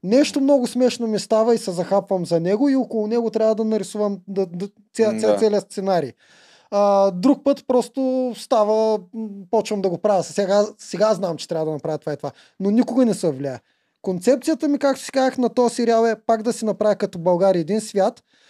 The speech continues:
Speaker 1: като пъзелче по пъзелче, когато се добавят новите серии, тогава хората ще почват да разбират големината на света. Отначало ще изглежда като първото парче от пъзела. С пета серия ще са наредени
Speaker 2: М,
Speaker 1: пет.
Speaker 2: да.
Speaker 1: Все повече виждаш, че света става все по-голям.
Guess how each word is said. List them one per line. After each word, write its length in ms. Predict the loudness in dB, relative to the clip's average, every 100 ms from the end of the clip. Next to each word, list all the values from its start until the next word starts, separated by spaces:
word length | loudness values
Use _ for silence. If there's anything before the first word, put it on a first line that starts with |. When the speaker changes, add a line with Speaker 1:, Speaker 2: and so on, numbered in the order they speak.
| _ _
Speaker 1:
като 260 | -2 0 -2
пъзелче 580 | 0 2 4 2 0 -8
по 100 | -4
пъзелче, 520 | 0 2 0 -2 -6
когато 340 | -2 0 0
се 220 | -4 -6
добавят 500 | -4 -2 0 2 0
новите 320 | 0 -4 -4 -6
серии, 400 | 0 0 0 -6
тогава 320 | -2 0 0
хората 340 | 0 -2 -2
ще 160 | -8 -10
почват 340 | -10 -8 -6
да 100 | -2
разбират 400 | -4 -4 -6 -6
големината 520 | -6 -8 -4 -4 -4 -6
на 100 | -10
света. 320 | -10 -14 -14 _ _ -12
Отначало 640 | -10 -4 -4 2 4 2
ще 180 | 0 -8
изглежда 360 | -4 -2 -2 -2
като 220 | -8 -8
първото 380 | -4 -2 -4 -8
парче 280 | -12 -10 -14
от 80 | -14
пъзела. 320 | -16 -14 -16 -18 _ _ _ _ -18
С 200 | -10 -8
пета 340 | 0 2 2
серия 280 | 0 0 0
ще 120 | -2 -10
са 120 | -10
наредени 440 | -8 -4 -4 -4
Speaker 2:
М, 80 | -2
Speaker 1:
пет. 120 | -2
Speaker 2:
да. 200 | -2 -6 -8
Speaker 1:
Все 340 | -16 -6 0 2
повече 400 | 4 2 -2 -8
виждаш, 260 | -8 -8
че 120 | -12
света 380 | -12 -12 -4 -4
става 240 | -2 -2 -2
все 160 | -6
по-голям. 420 | -6 -6 -2 -4